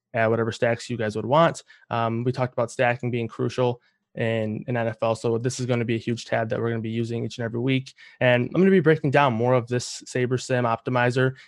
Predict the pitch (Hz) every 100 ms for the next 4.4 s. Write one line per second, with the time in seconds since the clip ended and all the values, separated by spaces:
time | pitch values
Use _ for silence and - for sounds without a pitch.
0 | - 127 117 - 123 131 131 156 139 127
1 | 120 117 117 120 117 113 _ _ - 127
2 | 131 127 120 117 139 - _ - 113 120
3 | 120 123 - 117 120 117 117 117 110 104
4 | 110 117 139